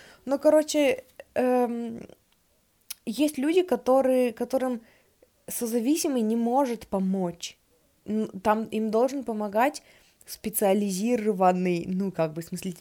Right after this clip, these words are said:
профессиональный специалист. Но созависимые пытаются всех утащить на себе и всех спасти.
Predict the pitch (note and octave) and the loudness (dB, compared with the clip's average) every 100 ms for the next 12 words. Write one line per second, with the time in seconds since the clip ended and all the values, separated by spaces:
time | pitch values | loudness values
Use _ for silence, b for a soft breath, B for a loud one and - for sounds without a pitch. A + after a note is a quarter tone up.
0 | - F#3+ - F#3 G#3+ F3+ F3+ F#3 G#3+ G3+ | -8 -8 -8 -6 -2 -2 0 2 2 4
1 | F#3 F3+ E3+ - F3+ - F3 F3 E3 C#3+ | 2 0 -4 -8 -14 -2 2 2 2 -4
2 | - - _ b b b b b b b | -16 -20 _ b b b b b b b
3 | b G3+ G3+ G3+ G3+ F#3+ F#3 G3+ E4 - | b 2 2 2 -2 0 0 2 0 0
4 | B3 F3+ E3+ - E3+ - E3 C#4+ D4+ - | -2 -2 -2 -4 -4 2 4 4 0 -6
5 | - - F3+ A3 G#3 - F#3+ - F3+ G3 | -6 -2 0 0 -4 -6 -8 -8 -8 -8
6 | E3+ F3 E3 F3 - E3+ - F3 F3+ - | -8 -8 -4 -4 -6 -10 -8 -6 -8 -10
7 | E3 - - - | -14 -12 -14 -16